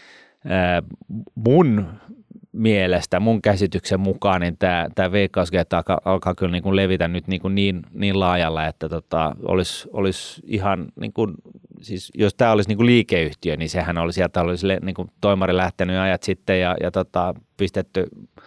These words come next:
hommat uusiksi ja, ja tota, ja tartuttu tähän kuin härkää sarvista. Nythän tässä niin kuin yritetään niin kuin tietynlaisella hiljaisuudella, niin, niin tota,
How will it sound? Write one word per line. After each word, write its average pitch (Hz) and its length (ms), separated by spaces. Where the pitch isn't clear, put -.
hommat 104 320
uusiksi 95 460
ja, 90 200
ja 85 100
tota, 90 440
ja 95 160
tartuttu 104 440
tähän 87 360
kuin 90 140
härkää 92 360
sarvista. 95 500
Nythän 104 280
tässä 101 220
niin 101 140
kuin 101 160
yritetään 110 540
niin 101 100
kuin 98 120
tietynlaisella 101 560
hiljaisuudella, 92 800
niin, 92 240
niin 92 140
tota, 90 360